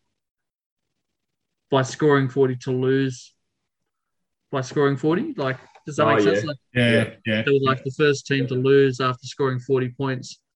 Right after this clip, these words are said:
Speaker 2: Mm.
Speaker 1: which is insane. Like,
Speaker 2: Yeah.
Speaker 1: it, it's a crazy game. Like, just, just a full-on slinging match.
Speaker 3: Yeah.
Speaker 2: Yeah.
Speaker 1: And it all just came down to,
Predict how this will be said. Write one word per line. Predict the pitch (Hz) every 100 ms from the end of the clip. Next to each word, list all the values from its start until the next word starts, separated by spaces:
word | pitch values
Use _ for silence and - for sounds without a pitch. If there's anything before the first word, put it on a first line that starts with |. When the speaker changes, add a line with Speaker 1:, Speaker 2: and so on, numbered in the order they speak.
| _ 120
Speaker 2:
Mm. | 117 104
Speaker 1:
which | 131
is | 139
insane. | 143 135 139 139 131 127 123 _ -
Like, | 139 117
Speaker 2:
Yeah. | 104
Speaker 1:
it, | 147 - _ _
it's | 180 160
a | - -
crazy | 160 156 143
game. | 131 131 123
Like, | 117 -
just, | 147 135 _
just | 170 165
a | 139
full-on | 156 143 135
slinging | 127 - 135 139 135
match. | 117 117 - - _ _ _ -
Speaker 3:
Yeah. | 123 117
Speaker 2:
Yeah. | - - _ _ _ _ _ _ _ _ _ _ _ _ _ _ _ _ _ - -
Speaker 1:
And | 127 120
it | 123 135
all | 139
just | 135 127
came | - 139
down | 139 135 135
to, | 135 127 123